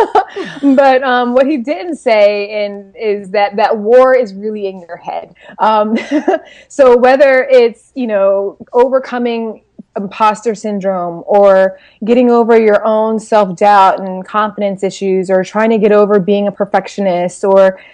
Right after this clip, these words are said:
maybe it's even organizing your day, um, to establish good habits and being good time management and, you know, getting over a feel of s-, fear of selling yourself.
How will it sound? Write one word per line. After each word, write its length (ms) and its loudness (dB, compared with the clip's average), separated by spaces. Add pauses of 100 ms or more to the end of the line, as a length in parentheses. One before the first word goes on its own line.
(100)
maybe 240 4
it's 160 -2
even 180 0
organizing 640 2
your 140 0
day, 580 0 (120)
um, 280 -2
to 140 -4
establish 480 0
good 160 -4
habits 580 -2
and 180 -8
being 240 -6
good 140 -4
time 280 -6
management 720 -4
and, 240 -4 (300)
you 80 2
know, 100 4
getting 240 2
over 220 4
a 60 0
feel 240 2
of 80 2
s-, 180 -10 (120)
fear 200 4
of 100 -2
selling 280 2
yourself. 540 0